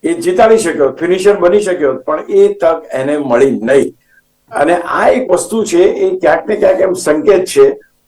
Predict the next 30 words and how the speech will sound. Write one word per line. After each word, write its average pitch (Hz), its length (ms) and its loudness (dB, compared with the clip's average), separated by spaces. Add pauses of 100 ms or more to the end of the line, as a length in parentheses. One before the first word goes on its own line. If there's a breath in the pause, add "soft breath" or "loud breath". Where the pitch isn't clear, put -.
કે 160 100 -2
ગુજરાત 160 520 0
ટાઇટન્સની 165 580 0
સાથે 165 500 -4
ગુજરાતના 170 760 0
જે 190 140 -2
પ્રેક્ષકો 160 600 0
છે, - 180 -8 (280)
એ 254 140 0
પણ 214 220 2
હોય 147 220 4
એવું 160 240 4
લાગ્યું. 123 340 -2 (280)
અને 175 140 0
ગઈકાલે, 208 360 2
of - 220 0
course, - 200 -4 (680)
અ, 131 100 -2
શુભમન 156 420 -4
ગિલ 185 460 2 (1120)
is 170 60 2
the 202 140 6
most 175 560 -4
decent, 196 580 -2 (260)
અ, 123 240 2 (560)
જેને 151 220 0
કહેવાય 160 240 2
કેપ્ટન 139 420 0
કહી 139 160 2
શકાય. 143 380 4